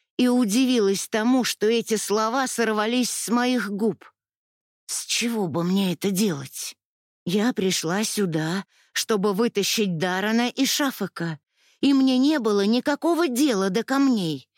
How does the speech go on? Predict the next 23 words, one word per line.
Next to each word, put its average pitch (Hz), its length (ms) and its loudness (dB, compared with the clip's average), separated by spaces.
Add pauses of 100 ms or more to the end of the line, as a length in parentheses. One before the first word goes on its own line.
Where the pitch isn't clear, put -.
(300)
особенно 185 600 -2
тех, 226 400 -2 (280)
природу 220 500 0
которых 180 560 -2
я 202 160 2
не 220 160 2
знала. 214 560 0 (460)
В - 80 -20
таком 220 400 -2
случае, 180 760 -4 (460)
если 180 540 0
я 202 240 2
не 202 100 2
хочу 196 340 -2
попасться 208 600 -4
на 180 160 0
удочку 202 640 0
этого 185 420 0
демона, 180 640 0 (720)
мне 214 240 4
не 233 160 2
следует 185 720 0
поступать 202 680 -4